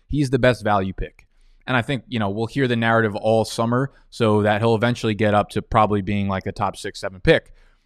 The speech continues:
But right now, if you're doing, like, best ball drafts or something like that where you can actually capitalize on some, on some revenue,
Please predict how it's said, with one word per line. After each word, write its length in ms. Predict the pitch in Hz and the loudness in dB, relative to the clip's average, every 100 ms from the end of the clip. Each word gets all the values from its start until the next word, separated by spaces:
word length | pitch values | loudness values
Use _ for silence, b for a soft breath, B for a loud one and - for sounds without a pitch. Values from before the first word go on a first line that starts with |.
| _ _ | _ _
But 320 | - 117 - _ | 2 2 0 _
right 180 | 123 180 | 4 4
now, 280 | 143 143 127 | 6 6 4
if 80 | 107 | 4
you're 100 | 139 | 2
doing, 220 | 147 127 | 2 2
like, 200 | 98 87 | -2 0
best 220 | 120 - | 0 2
ball 140 | 127 | 2
drafts 420 | 120 117 120 120 - | 2 2 2 0 -6
or 80 | |
something 220 | 104 127 127 | -6 -6 -6
like 160 | 117 | -8
that 160 | 127 120 | -6 -8
where 80 | 110 | -10
you 60 | |
can 100 | 104 | -10
actually 260 | 107 117 104 | -8 -8 -8
capitalize 560 | - 120 - 120 120 | 0 0 2 0 0
on 80 | 117 | -4
some, 180 | 113 101 - b b | -12 -12 -14 b b
on 100 | 110 | -8
some 180 | - 95 | -4 2
revenue, 460 | 135 143 160 180 | 2 2 0 -2